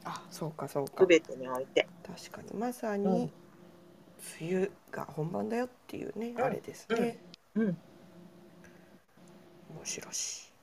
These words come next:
Speaker 2: そう、ということでございます。
Speaker 1: うん、ありがとうございます。ということで、今日はもう本当にギュッと、あの、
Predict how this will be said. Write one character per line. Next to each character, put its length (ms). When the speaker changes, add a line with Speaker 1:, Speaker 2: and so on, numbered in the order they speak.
Speaker 2:
そ 80
う、 40
と 100
い 120
う 40
こ 120
と 160
で 80
ご 120
ざ 120
い 20
ま 60
す。 240
Speaker 1:
う 20
ん、 40
あ 40
り 60
が 100
と 100
う 40
ご 120
ざ 160
い 60
ま 420
す。 80
と 100
い 20
う 60
こ 120
と 120
で、 220
今 140
日 80
は 80
も 200
う 20
本 220
当 220
に 240
ギ 140
ュ 20
ッ 60
と、 240
あ 180
の、 240